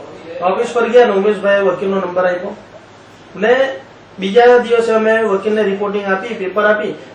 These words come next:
ને કેસ ફાઇલ કરવાનું તે ટાઈમ પર ઉમેશભાઈ અમારી સાથે આવ્યા, પોતે બોમ્બે આવ્યા. બસ તે પહેલી મુલાકાત હતી. પછીથી પણ બહુ બધી મુદ્દાઓ પર ઉમેશભાઈ અમને મદદ કરી. જેમ કે અમારી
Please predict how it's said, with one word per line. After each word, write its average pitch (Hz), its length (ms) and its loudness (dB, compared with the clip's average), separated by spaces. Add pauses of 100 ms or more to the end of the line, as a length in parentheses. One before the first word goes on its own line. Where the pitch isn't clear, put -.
ને 165 60 0
કેસ 202 340 0
ફાઇલ 208 280 0
કરવાનું 214 480 0
તે 226 160 4
ટાઈમ 214 160 0
પર 202 120 -2
ઉમેશભાઈ 190 400 -2
અમારી 170 240 -4
સાથે 147 260 -10 (800)
આવ્યા, 208 240 4
પોતે 202 280 0
બોમ્બે 165 400 0
આવ્યા. 147 140 -2 (600)
બસ 220 140 4
તે 226 200 0
પહેલી 226 300 2
મુલાકાત 247 400 6
હતી. 220 380 -2 (1040)
પછીથી 262 340 -6
પણ 269 220 4 (580)
બહુ 247 180 6
બધી 262 380 2 (120)
મુદ્દાઓ 226 360 4
પર 240 120 2
ઉમેશભાઈ 220 380 2
અમને 208 180 0
મદદ 190 280 -2
કરી. 180 260 -8 (340)
જેમ 175 160 -2
કે 202 80 -2
અમારી 196 420 2